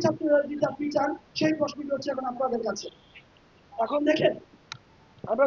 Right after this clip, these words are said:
যতক্ষণ না পর্যন্ত, এই যে বারবার বলা হয়, আওয়ামী লীগের সময় বলা হয়েছে ছাত্র রাজনীতির গুণগত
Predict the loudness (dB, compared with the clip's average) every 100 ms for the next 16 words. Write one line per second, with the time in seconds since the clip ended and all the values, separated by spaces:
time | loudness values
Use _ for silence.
0 | 4 2 2 2 4 4 2 0 -4 0
1 | -2 -2 _ -2 0 2 6 8 8 6
2 | 8 8 6 2 -6 0 4 4 4 4
3 | 4 4 4 6 6 4 4 2 4 2
4 | 2 -12 -6 -4 -2 6 6 6 -2 -4
5 | -4 -2 0